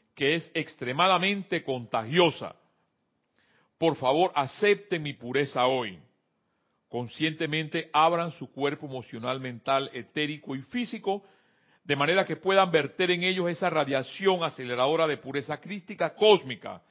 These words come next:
la cual yo soy. Una vez que mi amada Astrea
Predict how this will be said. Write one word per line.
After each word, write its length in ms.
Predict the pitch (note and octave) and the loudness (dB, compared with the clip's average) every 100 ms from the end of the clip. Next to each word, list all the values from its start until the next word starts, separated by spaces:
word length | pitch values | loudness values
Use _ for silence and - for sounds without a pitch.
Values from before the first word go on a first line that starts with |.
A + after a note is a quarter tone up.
| _ _ _ - | _ _ _ -8
la 180 | A2 | -8
cual 340 | - A#2+ B2+ A2+ | -2 -2 -2 -4
yo 180 | A2 E3+ | 0 0
soy. 400 | D#3+ - D#3 A2+ - _ _ _ _ _ _ _ _ _ _ _ _ _ _ _ _ _ | 0 0 0 0 -6 _ _ _ _ _ _ _ _ _ _ _ _ _ _ _ _ _
Una 260 | - A2+ E3+ | -10 2 4
vez 240 | G3 F#3 F#3 - _ _ _ _ _ _ _ _ _ _ | 6 4 0 -14 _ _ _ _ _ _ _ _ _ _
que 140 | - A#2 | -12 -10
mi 100 | G#2+ | -8
amada 340 | G#2 B2 E3+ | -2 2 4
Astrea 560 | F#3+ - G3 F#3 B2+ | 2 2 2 4 2